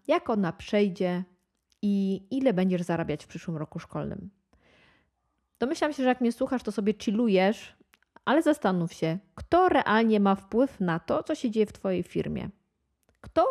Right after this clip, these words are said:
realnie ma wpływ na twoje finanse? Kto realnie ma wpływ na to,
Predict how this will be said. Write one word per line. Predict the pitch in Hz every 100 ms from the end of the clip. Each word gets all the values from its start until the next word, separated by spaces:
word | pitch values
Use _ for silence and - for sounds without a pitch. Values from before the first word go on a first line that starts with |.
| 392
realnie | 285 - 240 262
ma | 233 214
wpływ | - - 175 185 247 - _ _ _ _ _ _ _ -
na | 160
twoje | - - 160 247
finanse? | - 247 175 175 - 185 190 - _
Kto | - -
realnie | 196 190 196 196
ma | 185
wpływ | 180 - 202 185
na | 185 170
to, | - 226 311 -